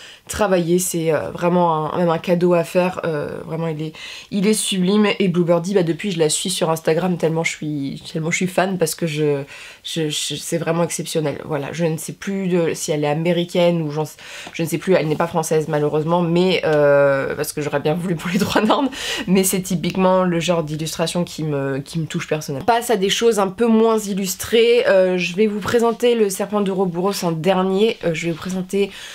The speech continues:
la petite lecture qui était, euh, sympathique, euh, sans plus mais sympathique, que j'ai lue,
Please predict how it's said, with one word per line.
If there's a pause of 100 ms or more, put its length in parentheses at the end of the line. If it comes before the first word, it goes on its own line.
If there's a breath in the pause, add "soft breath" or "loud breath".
(160 loud breath)
la
petite
lecture
qui
était,
euh,
sympathique,
euh,
sans
plus
mais
sympathique,
que
j'ai
lue,